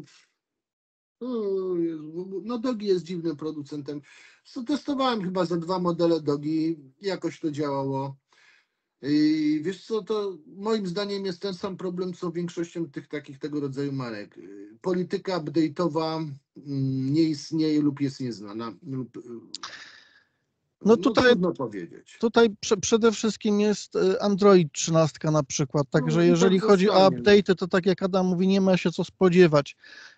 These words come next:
Speaker 2: I wygląda, przynajmniej na papierze wygląda nieźle, myśmy go nie mieli w ręce, także
Speaker 1: Nie.
Speaker 2: w, bierz to, co mówimy, z pewną taką dozą niepewności.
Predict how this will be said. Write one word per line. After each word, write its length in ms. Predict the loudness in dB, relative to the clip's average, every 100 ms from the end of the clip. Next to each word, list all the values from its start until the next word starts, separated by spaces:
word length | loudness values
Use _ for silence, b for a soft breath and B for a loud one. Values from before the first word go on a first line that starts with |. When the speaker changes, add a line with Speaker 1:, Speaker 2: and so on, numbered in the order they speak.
| _
Speaker 2:
I 120 | -2 -2
wygląda, 760 | -2 2 4 6 8 8 6 4
przynajmniej 360 | 0 0 4 4
na 100 | 4
papierze 400 | 4 2 4 4
wygląda 360 | 4 2 2 4
nieźle, 280 | 4 2 2
myśmy 360 | 0 0 2
go 120 | 4
nie 140 | 4 4
mieli 260 | 4 4
w 40 | 2
ręce, 400 | 0 -4 -10 -6
także 640 | 0 0 2 6 8 6 4 _ -4
Speaker 1:
Nie. 60 |
Speaker 2:
w, 220 | 0 0 0
bierz 520 | -4 -6 4 6 6
to, 160 | 4 2
co 160 | 2
mówimy, 420 | 2 2 0 0 -2
z 80 |
pewną 420 | 0 0 2 0 2
taką 360 | 0 2 2
dozą 600 | 2 4 4 4 2 -2 -6 -2
niepewności. 920 | 0 4 4 6 6 6 2 -2 -2